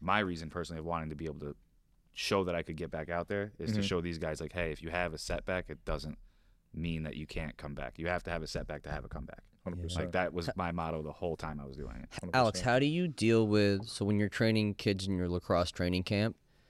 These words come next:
Speaker 2: Mm-hmm.
Speaker 3: and you're doing, you know, skill work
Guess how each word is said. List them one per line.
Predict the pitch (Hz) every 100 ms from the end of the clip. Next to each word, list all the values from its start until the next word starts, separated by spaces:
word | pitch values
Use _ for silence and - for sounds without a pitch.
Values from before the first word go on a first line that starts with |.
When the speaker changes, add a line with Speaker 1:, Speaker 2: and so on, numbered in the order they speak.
| -
Speaker 2:
Mm-hmm. | 107 135
Speaker 3:
and | 98 101
you're | 104
doing, | 95 104 101 98 92 85 85 - -
you | 95
know, | 90
skill | 85 - 107 101
work | 95 95 92